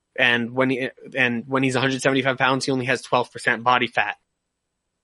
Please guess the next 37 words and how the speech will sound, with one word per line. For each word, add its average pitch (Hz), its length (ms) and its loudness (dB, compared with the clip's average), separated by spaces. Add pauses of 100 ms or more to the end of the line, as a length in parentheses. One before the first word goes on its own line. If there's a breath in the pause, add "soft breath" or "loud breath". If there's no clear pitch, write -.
(120)
So 143 400 0 (120)
cutting 165 260 2
from 139 220 0
there 131 320 4
to 147 160 -4
one 123 320 0
thirty-five, 151 720 2
I 127 60 -2
mean, 135 200 0
when 151 180 4
one 165 200 4
forty-five, 147 440 2
that's 127 200 0
already 123 320 2
a 113 60 -2
pretty 123 260 -6
decent 123 320 -8
sized 120 300 -2
cut. 135 280 0 (960 soft breath)
And 127 300 -4
he 131 380 -2
would 127 340 -4
look 127 160 -4
tired 131 340 4
at 131 80 -4
the 127 100 0
end 127 100 2
of 117 80 2
high 120 160 2
paced 127 280 -4
fights, 123 320 0
like 120 140 -2
his 117 160 -8
fight 120 260 0
against 117 280 -4
Brian 113 240 2
Kelleher. 147 600 4